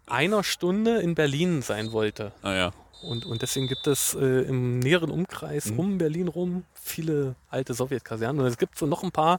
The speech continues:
Speaker 1: wo auch so versteckte Plätze sind, aber die,
Speaker 2: Mhm.
Speaker 1: die gammeln völlig vor sich hin. Da müsste
Speaker 2: Mhm.
Speaker 1: ein-, mal jemand spielen. Oder Grüße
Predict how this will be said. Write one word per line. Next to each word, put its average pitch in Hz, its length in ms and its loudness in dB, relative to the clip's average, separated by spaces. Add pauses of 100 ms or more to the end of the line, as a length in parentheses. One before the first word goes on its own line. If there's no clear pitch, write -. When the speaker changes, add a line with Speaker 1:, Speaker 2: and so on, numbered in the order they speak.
(420)
Speaker 1:
wo - 100 -4
auch - 140 2
so 113 420 0
versteckte - 480 -2
Plätze - 320 0
sind, 117 160 0
aber 113 120 0
die, 120 100 0
Speaker 2:
Mhm. 117 140 -2 (120)
Speaker 1:
die 151 80 -4
gammeln 147 260 2
völlig 170 300 -2
vor 139 140 2
sich 120 100 0
hin. 170 120 0
Da 120 140 2
müsste 151 260 0
Speaker 2:
Mhm. 131 60 4
Speaker 1:
ein-, 135 280 0 (100)
mal 139 140 -8
jemand 131 260 0
spielen. 160 340 2 (100)
Oder 131 220 -2
Grüße 127 580 2